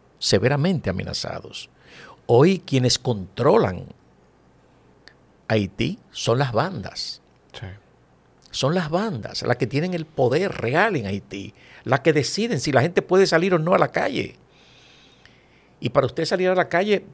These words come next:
Speaker 1: posiblemente tenga que pagar un peaje a esas bandas. Y los comerciantes tienen que pagar peajes. Sí, es una situación de extrema calamidad, donde el presidente Abinader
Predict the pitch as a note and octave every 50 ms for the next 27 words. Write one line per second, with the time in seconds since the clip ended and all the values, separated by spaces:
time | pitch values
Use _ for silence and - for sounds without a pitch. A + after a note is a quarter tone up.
0 | - _ - C3 - - D3+ E3+ F3+ F3+ F3 F3 D#3+ - E3+ E3+ D#3 - F3 -
1 | D#3+ C#3 D3+ D#3+ F3+ F3 - - D3+ C#3+ F#3 A#3 A#3 C3+ - - - - _ -
2 | - - _ - A2+ A2+ G#2 - A2 G2 G2+ F#2 F#2 F2 E2 D#2+ - - - -
3 | - _ _ _ _ - - - - - D3 C#3 C3+ - E3 C#3 B2 A2 - E3
4 | E3+ F3+ F#3+ - D3 D#3 G3+ G3 - E3+ - - C3+ A#2+ C3+ D3 D#3 - - A#2
5 | C3+ F3+ A3+ G3 C3 F#2 - - - _ _ _ - - - - - - - -
6 | C3+ B2 G#2 - - - - - A#2 - - A3 A3 G3 - G#3 - - G#2 -
7 | - D#3+ F#3 G3 C#3+ A2 - - - _ - D#3 G#3+ B3 C4 G3 A#2+ - - -
8 | G2+ F#2 F#2+ G2 F#2 F#2 F2+ F2+ F#2 E2+ - _ _ _ - - - - - -
9 | - - - - - - B2 A2 G#2+ A2+ G2+ - G#2+ G#2+ - - A2+ G#2+ C3 E3
10 | F#3 - A3+ G#3 G#3+ G3+ G#3 G3+ F#3 B2+ A#2+ A#2+ -